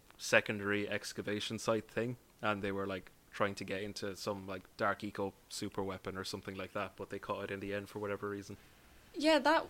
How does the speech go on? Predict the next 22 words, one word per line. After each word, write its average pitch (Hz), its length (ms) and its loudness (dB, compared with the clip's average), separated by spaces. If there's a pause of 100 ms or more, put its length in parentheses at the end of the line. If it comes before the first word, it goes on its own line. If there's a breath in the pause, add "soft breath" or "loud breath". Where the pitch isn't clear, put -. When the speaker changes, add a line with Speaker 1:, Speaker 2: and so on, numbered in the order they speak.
(140)
Speaker 2:
that 285 360 6
would 330 240 0
make 277 180 6
sense 285 300 4
to - 40 2
me. 214 80 6
Like, 202 160 8
I 226 120 8
feel 240 180 2
like 214 160 6
this - 180 2
one 226 140 4
would 208 140 2
definitely 220 400 2
go 196 220 4
in 196 100 0
the 190 60 -2
caves, 190 360 4
but - 180 0
I 208 60 4
feel 208 180 -2
like 196 200 2